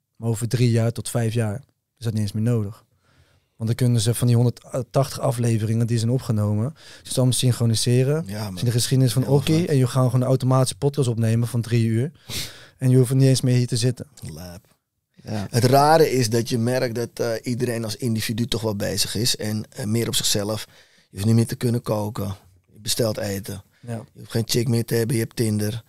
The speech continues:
Speaker 1: Ja.
Speaker 2: Eh, je hoeft geen leren, je studeert, alles is thuis, thuis, thuis. Terwijl, mijn, eh, ding is wel, eh, je kan niet vermenigvuldigen als je niet weet te delen. Delen houdt in met meerdere mensen.
Speaker 1: Ja.
Speaker 2: Dus dat vraag ik me ook wel af, want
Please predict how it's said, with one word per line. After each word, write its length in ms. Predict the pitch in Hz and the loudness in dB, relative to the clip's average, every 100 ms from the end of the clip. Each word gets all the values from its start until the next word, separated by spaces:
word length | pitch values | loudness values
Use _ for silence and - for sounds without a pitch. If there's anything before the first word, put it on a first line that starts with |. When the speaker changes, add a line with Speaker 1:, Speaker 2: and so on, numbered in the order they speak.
| _ | _
Speaker 1:
Ja. 200 | 120 110 113 | -14 -14 -8
Speaker 2:
Eh, 200 | 113 113 | -4 -2
je 60 | 107 | 0
hoeft 120 | 113 | -2
geen 160 | - 117 | -2 0
leren, 280 | 117 113 117 | 0 0 -2
je 60 | |
studeert, 360 | 113 127 117 - | -2 -2 -2 -2
alles 260 | 120 123 - | -4 -2 -2
is 120 | - | -2
thuis, 320 | - 104 120 | -4 -4 -4
thuis, 260 | 110 104 - | -4 -6 -6
thuis. 340 | 110 104 - - - - - _ | -6 -6 -8 -10 -20 -20 -20 _
Terwijl, 640 | - 131 107 104 123 143 - _ _ _ _ _ _ - 131 113 120 | -2 0 0 0 0 0 -4 _ _ _ _ _ _ -20 -20 -18 -16
mijn, 540 | 107 104 107 131 143 123 _ | -12 -4 0 2 2 0 _
eh, 160 | - 131 110 - - | -10 -10 -10 -14 -4
ding 200 | 131 117 | 0 2
is 120 | 107 | 2
wel, 420 | 120 113 104 113 - _ _ _ _ | 2 2 0 -6 -12 _ _ _ _
eh, 420 | - 110 - 104 - - - _ | -8 -6 -4 -6 -6 -10 -14 _
je 140 | - 110 | -8 -4
kan 140 | 127 | 0
niet 120 | 120 123 | 0 0
vermenigvuldigen 640 | 127 123 113 110 120 117 | 0 0 -2 -4 -4 -4
als 100 | 107 | -2
je 60 | 113 | -2
niet 100 | 107 | -2
weet 180 | 101 | -2
te 100 | 104 | -6
delen. 320 | 104 113 101 98 | -6 -4 -6 -6
Delen 280 | 107 135 | -6 -4
houdt 220 | 110 92 - | -4 -4 -6
in 160 | 101 | -6
met 140 | 110 113 | -4 -4
meerdere 280 | 113 101 | -4 -4
mensen. 420 | 98 110 123 - - _ _ _ _ - | -4 -4 -4 -4 -10 _ _ _ _ -20
Speaker 1:
Ja. 80 | 98 | -20
Speaker 2:
Dus 120 | 92 | -2
dat 120 | 120 | 0
vraag 260 | 117 139 127 | 2 2 0
ik 60 | 120 | 0
me 80 | |
ook 160 | 101 131 | -2 -2
wel 140 | 120 95 | -2 -4
af, 100 | 95 | -2
want 200 | 110 | -4